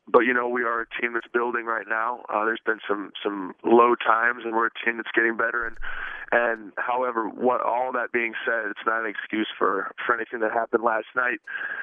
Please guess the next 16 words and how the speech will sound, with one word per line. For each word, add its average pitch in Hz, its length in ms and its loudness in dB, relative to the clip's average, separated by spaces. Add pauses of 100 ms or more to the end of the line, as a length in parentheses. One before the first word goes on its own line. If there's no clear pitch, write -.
(180)
um, 117 260 2
or 113 160 2
some 117 140 -2
of 117 80 -2
these 110 180 -2
games 110 340 0
where, 107 280 2
where 110 140 0
we've 117 180 0
had 110 180 -2 (100)
tough 117 240 0
ones 107 200 2
and 107 100 2
just 107 160 -4
been 98 120 2
outplayed. 85 420 0